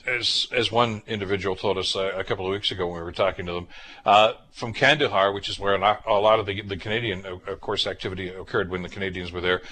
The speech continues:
uh, to Kabul, there's one road. Uh, and it's, uh, it's being guarded by the Taliban, as you mentioned, with a number of different checkpoints. I, I suppose you could probably go over, you know, through the mountains, et cetera, but I mean, you know, do you really wanna, you, well, you can't, basically, because of the, the,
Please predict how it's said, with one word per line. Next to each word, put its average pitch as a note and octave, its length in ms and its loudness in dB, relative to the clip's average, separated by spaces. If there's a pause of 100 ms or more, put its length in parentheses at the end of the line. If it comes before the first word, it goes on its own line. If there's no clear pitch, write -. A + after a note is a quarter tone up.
(300)
uh, A2 240 8
to - 120 -8
Kabul, A#2 440 6
there's A2 180 -6
one B2+ 220 4
road. B2+ 280 4 (640)
Uh, A2 280 6
and B2 100 4
it's, - 260 -2
uh, A#2+ 180 10 (180)
it's - 260 -4
being A#2 540 -2
guarded G2 340 4
by G2 100 6
the F2 120 0
Taliban, G#2 420 2
as E2+ 160 -6
you G2 60 -6
mentioned, F2 240 -6
with F2 100 -10
a F2+ 60 -12
number F#2 200 -2
of F2+ 80 -4
different F#2 280 -10
checkpoints. C3 240 -2
I, C#3+ 200 6 (160)
I C3 80 6
suppose D3+ 460 6
you B2+ 60 -2
could G2+ 120 -6
probably A2+ 280 6
go G#2+ 220 4
over, G#2 320 4 (260)
you C3 80 4
know, A2 100 4
through A#2 320 -4
the G#2 80 4
mountains, A2 420 2
et G2+ 120 -6
cetera, G#2+ 320 2
but G#2+ 120 2
I G2+ 40 0
mean, G#2+ 180 2
you B2 140 0
know, G#2+ 100 0
do G2+ 80 -8
you G2+ 80 -2
really A2+ 200 0
wanna, G#2 260 2 (260)
you, A#2 220 -6
well, A#2 160 6
you G#2+ 120 0
can't, - 360 0 (240)
basically, G#2+ 420 0
because G2 320 -4
of G2 80 -6
the, F#2+ 140 -2
the, F#2+ 220 -6